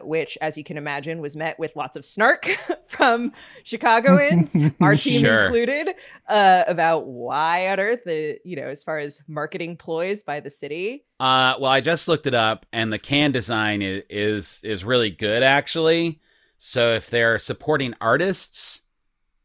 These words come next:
Speaker 3: I-, I'll give them, I'll give them a little bit of credit for that. Um, but, uh, like, what is the h-, what is the hope of the whole campaign then?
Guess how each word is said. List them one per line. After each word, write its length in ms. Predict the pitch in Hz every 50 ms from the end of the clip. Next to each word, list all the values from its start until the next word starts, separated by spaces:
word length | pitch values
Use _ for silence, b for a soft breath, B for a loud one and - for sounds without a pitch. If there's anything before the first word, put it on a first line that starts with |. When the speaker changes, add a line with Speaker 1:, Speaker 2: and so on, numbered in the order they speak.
| _ _ _ -
Speaker 3:
I-, 140 | 113 120 - -
I'll 200 | 113 117 120 113
give 160 | 123 127 107
them, 260 | 131 123 117 117 117 - _ -
I'll 140 | 120 120 113
give 180 | 95 131 123
them 160 | 104 123 117
a 40 | 110 107
little 340 | 104 98 107 117 135 165
bit 120 | 147 190 185
of 120 | 196 180
credit 360 | - - 190 190 202 196 -
for 140 | - 202 190
that. 420 | 151 139 139 151 170 190 202 - _ b b b b b b b b b b
Um, 880 | 98 101 101 101 101 98 98 98 98 98 101 98 98 101 101 98 98 _ _ _ _ _ _ _ _ _ _ _ _ _ _ - 101 -
but, 600 | - 120 113 110 107 110 110 - - - - - - -
uh, 680 | 110 107 107 107 107 101 101 98 95 85 71 57 50 52 52 - - - _ _ _ _ _ -
like, 240 | 104 113 113 - -
what 200 | 110 120 151 180
is 260 | 202 190 139 - -
the 100 | 131 123
h-, 320 | 110 - - - - - -
what 180 | 110 117 139
is 200 | 175 170 120 87
the 120 | 82 104 92
hope 500 | - - - - - 131 120 92 65 _ _ _ _
of 220 | - 95 95 90 85
the 120 | 92 90
whole 200 | - - 110 104
campaign 720 | - - - 90 85 80 73 - - 98 107 107 101 90 76
then? 400 | 65 - 50 - - - -